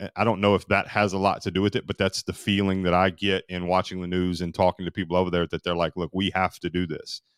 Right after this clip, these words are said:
Like, we, like, this is something we ha-, we have to do this for everybody. We have to do this for the people who own the restaurants, for the people who own the hotels, you know, the small businesses and those kind of things. So yeah, we're,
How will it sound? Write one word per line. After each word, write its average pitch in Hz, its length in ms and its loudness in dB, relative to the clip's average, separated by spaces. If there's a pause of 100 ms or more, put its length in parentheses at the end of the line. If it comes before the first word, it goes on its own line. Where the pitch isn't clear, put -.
(260)
Like, 82 140 -8
we, 90 80 -2
like, 82 180 -2
this 92 220 -4
is 87 80 -6
something 87 280 -4
we 87 140 -4
ha-, 92 80 -2
we 98 140 2
have 98 100 4
to 92 100 -4
do 95 140 0
this 90 140 -2
for 90 120 0
everybody. 78 480 -2
We 82 100 -6
have 78 80 -4
to 82 40 -8
do 87 160 -2
this 87 100 -2
for - 140 -6
the 85 100 -2
people 85 280 -4
who 87 100 -4
own 82 140 -4
the 82 80 -6
restaurants, 87 560 -6
for 80 180 -8
the 78 60 -4
people 82 280 -16
who 82 120 -10
own 80 140 -10
the 76 60 -14
hotels, 82 720 -2 (460)
you 92 100 -4
know, 87 100 2
the 80 80 0
small 85 300 4
businesses 80 560 -4
and 78 100 -8
those 76 160 -8
kind 78 160 -8
of 71 60 -10
things. 76 220 -8
So 95 100 2
yeah, 120 200 4
we're, 127 200 4